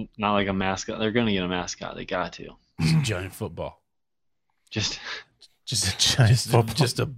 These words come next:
Speaker 2: inflatable football wandering around the stadium.
Speaker 3: I don't know. I saw, I probably told you guys this. I saw, like, some fan art for the Washington Red Tails with, like, an old World War Two plane, but, like,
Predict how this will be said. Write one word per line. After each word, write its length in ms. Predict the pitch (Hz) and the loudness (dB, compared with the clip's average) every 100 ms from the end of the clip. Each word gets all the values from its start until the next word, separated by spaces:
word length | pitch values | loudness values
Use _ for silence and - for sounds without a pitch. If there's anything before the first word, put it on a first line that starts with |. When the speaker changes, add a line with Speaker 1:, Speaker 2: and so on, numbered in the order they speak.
| 117 | -10
Speaker 2:
inflatable 460 | 127 110 120 110 104 | -8 2 2 2 -2
football 360 | - 101 95 92 | -2 0 0 -2
wandering 300 | 90 87 87 | -4 -6 -6
around 120 | 87 | -8
the 60 | 90 | -8
stadium. 320 | - 80 90 - - - 131 | -8 -8 -10 -14 -20 -18 -8
Speaker 3:
I 360 | 151 165 170 | -6 -2 -2
don't 240 | 160 143 120 | 0 0 0
know. 240 | 110 107 | -2 0
I 140 | 123 160 | 2 4
saw, 440 | - 156 156 143 | 4 6 6 6
I 80 | 135 | 4
probably 240 | - 123 | 4 4
told 200 | - 113 | 4 0
you 80 | 107 | 2
guys 240 | 104 101 | 4 4
this. 180 | 104 104 | 2 4
I 80 | 113 | 4
saw, 240 | 110 120 113 | 4 6 6
like, 180 | 113 | 4
some 200 | - 104 | 2 -2
fan 380 | 98 - 110 107 | -2 0 2 2
art 240 | 104 107 - | 2 0 -4
for 280 | - 104 | -4 -2
the 140 | 101 101 | 0 0
Washington 640 | 98 104 - 107 - 98 | 0 0 2 0 0 -2
Red 220 | 95 98 | -2 -4
Tails 480 | - 101 104 101 - - | -2 0 0 -2 -6 -10
with, 200 | 104 101 | -12 -4
like, 160 | 104 98 | -4 -2
an 100 | 104 | -2
old 180 | 104 101 | -2 0
World 260 | 101 104 98 | 0 0 0
War 180 | 104 | -4
Two 240 | 101 - 107 | -4 -2 -4
plane, 480 | - 104 104 104 107 | -2 -2 0 -2 -4
but, 140 | 107 | -8
like, 220 | 107 107 | -6 -8